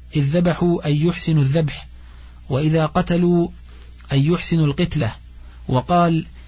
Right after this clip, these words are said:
"إن الله كتب الإحسان على كل شيء".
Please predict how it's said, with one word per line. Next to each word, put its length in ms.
"إن 220
الله 460
كتب 320
الإحسان 600
على 300
كل 320
شيء". 300